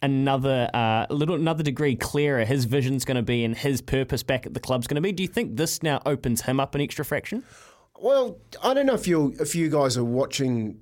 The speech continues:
Speaker 2: Sean Johnson pre and post game. He's trying to build some identity around,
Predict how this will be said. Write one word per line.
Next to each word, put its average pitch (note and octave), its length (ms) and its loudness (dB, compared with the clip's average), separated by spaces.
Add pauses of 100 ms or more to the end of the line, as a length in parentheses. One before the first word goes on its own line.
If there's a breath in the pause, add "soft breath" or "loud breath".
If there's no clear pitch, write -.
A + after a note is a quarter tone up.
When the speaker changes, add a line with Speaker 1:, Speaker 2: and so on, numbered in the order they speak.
Speaker 2:
Sean B2 320 0
Johnson A#2+ 420 -2
pre C3 240 -2
and G#2+ 160 0
post A2+ 340 -2
game. F#2 380 -2 (460)
He's F#3 240 0
trying G#3+ 260 0
to B3+ 80 0
build E3+ 300 0
some C3+ 160 0
identity C3 600 0
around, A2 580 0